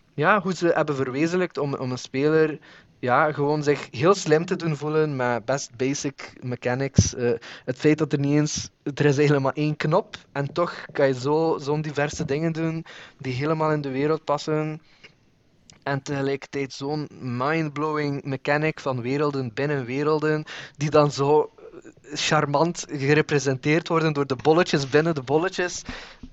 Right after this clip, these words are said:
Gewoon prachtig, gewoon geweldig.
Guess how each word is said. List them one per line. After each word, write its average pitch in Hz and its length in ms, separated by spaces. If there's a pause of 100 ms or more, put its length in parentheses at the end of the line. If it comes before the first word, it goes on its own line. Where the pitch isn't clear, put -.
(720)
Gewoon 120 260
prachtig, 101 460 (200)
gewoon 120 180
geweldig. 104 460